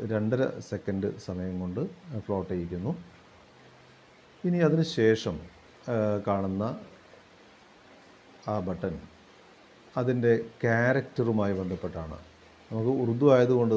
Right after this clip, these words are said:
തന്നെ ക്യാരക്ടറിൻ്റെ, ആ, അകലം കൂട്ടാൻ കഴിയില്ല. ക്യാരക്ടർ രണ്ട് വ്യത്യസ്ത വാക്കുകളാണ് എങ്കിൽ, ആ, പറ്റും. ലെഫ്റ്റ്, റൈറ്റ്,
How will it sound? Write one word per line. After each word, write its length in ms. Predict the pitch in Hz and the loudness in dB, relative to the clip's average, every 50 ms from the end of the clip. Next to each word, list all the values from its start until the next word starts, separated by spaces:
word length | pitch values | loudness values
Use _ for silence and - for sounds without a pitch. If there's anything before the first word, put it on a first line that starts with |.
| 107 104 | 2 2
തന്നെ 180 | 101 104 113 110 - | 0 -2 -4 -4 -2
ക്യാരക്ടറിൻ്റെ, 800 | 107 98 98 98 95 95 - - 107 95 95 95 90 92 95 - - - - - - - - - - - - | -2 0 0 0 -2 -4 -4 -6 -6 -6 -6 -6 -6 -4 -6 -6 -6 -10 -14 -20 -20 -20 -20 -20 -12 -8 -6
ആ, 20 | 92 90 87 - 85 95 | -4 -4 -4 -4 -6 -6
അകലം 320 | 101 92 113 113 123 127 143 131 - | -4 -2 0 0 0 0 -2 -4 -4
കൂട്ടാൻ 280 | 104 101 90 92 90 87 85 | -4 -4 -2 -4 -6 -4 -6
കഴിയില്ല. 280 | 82 80 80 78 73 71 - - - - | -6 -6 -6 -8 -8 -8 -10 -10 -12 -10
ക്യാരക്ടർ 380 | - 98 98 98 90 - - 117 113 107 107 | -8 -6 -6 -6 -6 -4 -4 -2 -2 0 0
രണ്ട് 240 | 101 104 107 110 123 135 123 | -2 -2 -2 -2 -2 -2 -2
വ്യത്യസ്ത 400 | 110 101 - 117 110 113 - - 120 110 101 | -4 -4 -4 -6 -6 -4 -2 -2 0 2 2
വാക്കുകളാണ് 560 | 95 95 - 113 107 110 110 107 104 113 120 113 113 | 0 -2 -4 -4 -2 0 0 0 0 0 0 0 0
എങ്കിൽ, 180 | 110 113 160 185 180 160 123 | 0 -2 -4 -6 -6 -6 -4
ആ, 40 | 120 110 98 | -4 -4 -4
പറ്റും. 260 | 98 92 - - 170 - - - - - - - - - 107 107 104 | -4 -4 -6 -6 -8 -8 -12 -16 -20 -20 -20 -12 -6 -4 -2 0 0
ലെഫ്റ്റ്, 440 | 107 107 107 - - - - 147 156 175 170 170 - - - - - - - - - - - - - 117 113 | 0 0 -2 -4 -12 -6 -2 -2 0 0 -2 -6 -10 -16 -20 -20 -20 -20 -20 -20 -20 -20 -14 -8 -6 -2 0
റൈറ്റ്, 440 | 107 101 101 90 - - - 123 | 0 0 0 -2 -4 -4 -2 -2